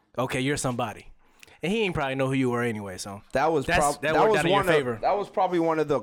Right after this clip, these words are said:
Speaker 2: wildest parties we had been to, bro.
Speaker 1: What made it so wild?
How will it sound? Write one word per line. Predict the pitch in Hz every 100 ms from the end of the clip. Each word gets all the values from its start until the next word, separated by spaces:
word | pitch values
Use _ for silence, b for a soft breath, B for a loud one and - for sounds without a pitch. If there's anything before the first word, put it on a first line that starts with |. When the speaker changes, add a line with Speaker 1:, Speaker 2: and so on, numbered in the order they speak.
| -
Speaker 2:
wildest | 90 120 139 151 143 147 - -
parties | 156 135 117 110 -
we | 101 127
had | 107
been | 95 101
to, | - 85 73 87
bro. | 73
Speaker 1:
What | 123 131
made | 131
it | 123
so | 127
wild? | 123 135 101